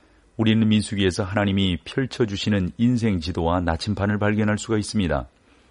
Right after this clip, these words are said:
민수기는 이 세상에서 천국에 이르기까지 우리가 가야 할 철로 역정을 쭉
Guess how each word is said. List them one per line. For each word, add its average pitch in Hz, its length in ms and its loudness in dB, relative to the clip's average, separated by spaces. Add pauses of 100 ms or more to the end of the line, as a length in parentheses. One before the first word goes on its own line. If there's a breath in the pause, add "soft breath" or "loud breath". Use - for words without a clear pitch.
(460 loud breath)
민수기는 151 580 0
이 117 220 2
세상에서 87 680 -2
천국에 156 500 -4
이르기까지 80 720 -4 (400 soft breath)
우리가 87 320 0
가야 80 340 -2
할 131 180 0 (320 soft breath)
철로 196 420 -2
역정을 82 600 -2
쭉 - 160 -12